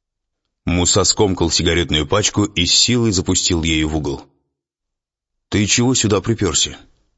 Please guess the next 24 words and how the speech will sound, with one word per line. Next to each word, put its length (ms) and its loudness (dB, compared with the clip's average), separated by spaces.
Решил 380 2
меня 260 2
Левой 340 0
попугать? 520 -4
Да 140 2
пусть 300 0
катится, 540 -2
истеричка. 720 -4
Никуда 400 2
не 160 2
денется 440 0
твой 200 0
Лева, 240 0
не 120 0
беспокойся. 680 -2
Ты 100 0
хоть 260 -2
почитал 500 0
бы, 260 -4
что 300 0
я 140 2
в 60 -2
доверенности 560 0
написал?» 500 0